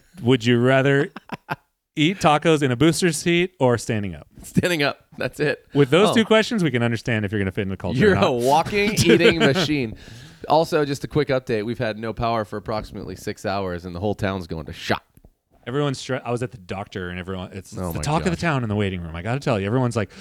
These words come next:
Speaker 2: <gasps> "They turn your power off. They can turn your, oh, there's no power." And people are, like, getting fucking water. Jared's got candles and wood. It's like
Speaker 1: <laughs> I got candles and
Speaker 2: Y two K
Speaker 1: wood.
Speaker 2: all over
Speaker 1: It's so
Speaker 2: again.
Speaker 1: funny.
Speaker 2: It's
Speaker 1: The,
Speaker 2: like,
Speaker 1: the getting
Speaker 2: "Oh
Speaker 1: water
Speaker 2: my
Speaker 1: part's funny.
Speaker 2: God."
Speaker 1: I'm like, the whole town in town is open.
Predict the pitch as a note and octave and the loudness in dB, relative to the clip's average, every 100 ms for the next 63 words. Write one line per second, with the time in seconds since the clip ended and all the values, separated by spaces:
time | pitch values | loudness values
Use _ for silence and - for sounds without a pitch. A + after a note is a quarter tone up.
0 | - - - - - A#2+ B2+ G2+ A#2+ B2 | -16 -14 -14 -14 -10 -6 -6 -6 -8 -8
1 | C3+ B2+ A#2 - A2+ B2+ A#2 G#2+ A2+ A#2 | -10 -10 -10 -10 -12 -8 -6 -6 -6 -6
2 | C3 D3+ C#3 A#2+ B2 B2+ - - - D#3 | -6 -6 -6 -4 -4 -6 -10 -18 0 4
3 | D#3 D3 C3+ B2+ D3 B2 C#3 B2+ A2 G2+ | 6 4 2 0 -2 0 0 0 -4 -6
4 | _ - A#2+ E3 E3 D3 C#3 C3+ A2 G#2+ | _ -4 2 4 4 2 2 0 -2 -6
5 | - C#3 E3+ F3 D#3+ B2+ A#2 E3 F3+ F3 | -6 -2 2 4 4 2 4 6 6 4
6 | D#3+ C3 A2 G#2 D3 F3+ B2 D3+ F#3+ C3 | 2 -2 -2 2 4 4 4 2 2 2
7 | F3 F#3 F#3 E3 D#3 E3 F3 F3 F3 F3+ | 4 6 6 6 6 4 4 4 4 4
8 | F#3 F3+ F#2 F2+ G#2+ _ - B2+ C#3+ C3 | 4 0 -6 -10 -12 _ -6 2 2 2
9 | C#3 C#3 F3 E3 F#3+ - D#4 A3+ A3+ A3 | 0 0 2 4 6 4 4 4 4 2
10 | D3 G3+ F#3+ G3 G3 F#3 F3 - _ - | 0 2 4 6 6 4 2 -8 _ -10
11 | C#3+ D3+ B2 B2 D#3 C#4+ - B2+ E3 C3+ | -4 -4 -4 -4 -4 -4 -6 -4 -4 -6
12 | - C#3 D#3+ - B2+ C#3+ G#2 G#2+ B2+ F#2+ | -6 -6 -6 -6 -6 -6 -6 -6 -6 -10